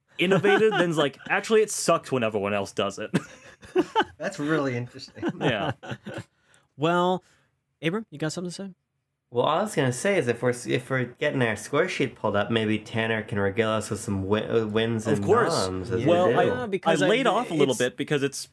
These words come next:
Speaker 1: very brief.
Speaker 3: contentious.
Speaker 1: Oh, well, yes. Of, okay, so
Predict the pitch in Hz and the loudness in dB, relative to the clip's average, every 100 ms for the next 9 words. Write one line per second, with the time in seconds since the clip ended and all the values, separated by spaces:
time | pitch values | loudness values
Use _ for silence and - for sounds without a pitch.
0 | - 185 170 214 254 247 117 82 - - | -4 0 2 2 2 0 0 -4 -6 -8
1 | - _ _ _ _ _ _ _ _ _ | -12 _ _ _ _ _ _ _ _ _
2 | - 196 220 214 214 196 180 165 151 131 | 0 2 4 4 4 4 2 0 -4 -2
3 | 139 131 110 117 110 | 0 0 0 -2 -2